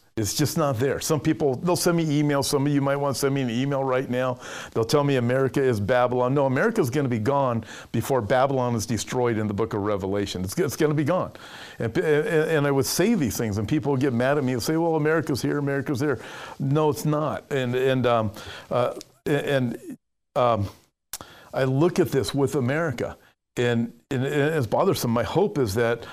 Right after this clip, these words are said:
uh, the rapture will still take place soon. And then I thought, "Well, maybe there will be an economic collapse." And then I thought, "Well, maybe there will be a great war." But now we look at America and we can say, "Okay,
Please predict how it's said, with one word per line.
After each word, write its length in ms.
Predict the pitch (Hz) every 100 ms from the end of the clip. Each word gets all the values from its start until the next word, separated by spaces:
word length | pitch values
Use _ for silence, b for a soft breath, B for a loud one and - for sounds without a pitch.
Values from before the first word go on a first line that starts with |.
| B
uh, 100 | 123
the 160 | 117 127
rapture 420 | 123 139 135 135
will 140 | 120
still 240 | 107 - 131
take 320 | 127 113 101
place 300 | - 110 -
soon. 340 | - 95 80 - B B
And 160 | - 113
then 120 | 143
I 80 | 160
thought, 200 | 135 147
"Well, 80 | 127
maybe 320 | 120 147 156
there 100 | 139
will 80 | 127
be 140 | 117
an 120 | 113
economic 560 | 110 113 110 101 98 95
collapse." 460 | - 101 85 69 -
And 100 | 120
then 60 |
I 60 | 143
thought, 160 | 156
"Well, 60 | 131
maybe 280 | 123 151 170
there 140 | 147
will 80 | 127
be 100 | 117
a 60 | 101
great 320 | 104 107 113
war." 560 | 92 107 123 104 76 - B B B
But 140 | 113
now 220 | 117 139
we 120 | 208 175
look 260 | 143 131
at 80 | 139
America 460 | 110 120 127 123 127
and 80 |
we 120 | 107 107
can 160 | 113
say, 260 | 98 120 107
"Okay, 460 | 120 - 120 101